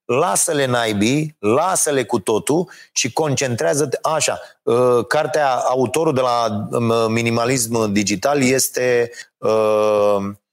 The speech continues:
ăsta care a scris Deep Work. Da? Și v-am recomandat cartea, am recomandat-o dacă n-ai fost pe fază, Eduard.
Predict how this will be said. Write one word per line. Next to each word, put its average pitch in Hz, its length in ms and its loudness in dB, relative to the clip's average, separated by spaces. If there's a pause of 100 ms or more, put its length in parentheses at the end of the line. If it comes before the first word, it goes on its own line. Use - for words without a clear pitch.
(320)
ăsta 120 360 0
care 127 160 -2
a 117 40 2
scris 147 280 -2
Deep 120 300 -2
Work. - 440 -2 (280)
Da? 135 500 -4
Și - 140 -2
v-am 127 200 0
recomandat 131 480 0
cartea, 123 280 0
am 113 60 -2
recomandat-o 110 580 -2
dacă 98 220 0
n-ai 98 180 0
fost 98 200 -2
pe 92 80 -4
fază, 82 500 0
Eduard. 78 340 -2